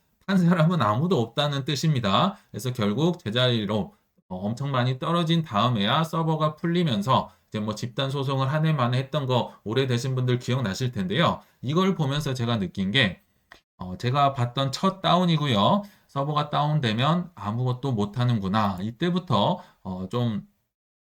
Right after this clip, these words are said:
경험을 쌓아갔던 것 같습니다. 뭐 또 하나의 거래소가 있죠. 뭐 상습범이라고 해도 되는, 어, 그 유명한 아더헤이즈의 비트맥스.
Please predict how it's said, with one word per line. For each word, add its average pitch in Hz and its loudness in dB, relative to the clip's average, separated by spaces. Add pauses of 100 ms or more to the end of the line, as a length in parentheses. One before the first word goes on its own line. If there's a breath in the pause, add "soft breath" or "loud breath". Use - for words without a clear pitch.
(160)
경험을 123 2
쌓아갔던 131 0
것 117 0
같습니다. 98 0 (260 loud breath)
뭐 143 -2
또 208 0
하나의 233 2
거래소가 160 2
있죠. 123 2
뭐 135 0
상습범이라고 175 2
해도 151 0
되는, 143 0 (240 loud breath)
어, 101 -2
그 131 -2
유명한 131 2
아더헤이즈의 123 2
비트맥스. 123 -4